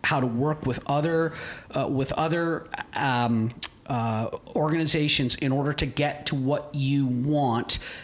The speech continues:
which is victory. And that means you're gonna have to swallow a bitter pill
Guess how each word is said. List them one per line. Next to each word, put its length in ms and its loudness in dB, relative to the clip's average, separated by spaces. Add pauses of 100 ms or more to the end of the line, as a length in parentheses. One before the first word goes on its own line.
(140)
which 260 0
is 140 2
victory. 560 -2 (160)
And 360 2 (680)
that 300 2
means 560 2 (140)
you're 80 0
gonna 100 4
have 80 -4
to 100 0
swallow 680 2
a 80 -2
bitter 240 2
pill 500 0